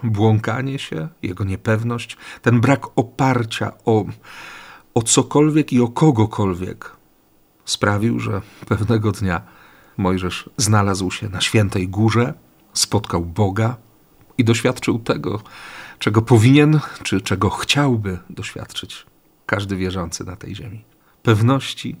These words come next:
że mogę odnaleźć sens swojego życia właśnie w relacji z Bogiem. To zaufanie, które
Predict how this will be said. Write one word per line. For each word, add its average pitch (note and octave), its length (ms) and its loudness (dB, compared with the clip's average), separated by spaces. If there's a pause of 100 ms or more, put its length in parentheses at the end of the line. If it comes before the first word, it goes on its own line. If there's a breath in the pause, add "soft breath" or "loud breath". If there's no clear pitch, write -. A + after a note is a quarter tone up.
(360)
że G#2+ 440 2 (360 loud breath)
mogę B2 360 4
odnaleźć C3 680 0
sens A2 320 -2
swojego - 540 -4
życia G2+ 300 -2 (440 loud breath)
właśnie G#2 460 0 (160)
w A2 60 -4
relacji F#2 360 -2
z F#2+ 40 -6
Bogiem. F#2+ 280 -12 (1120 loud breath)
To C3+ 100 4
zaufanie, C#3+ 560 4
które A2 340 0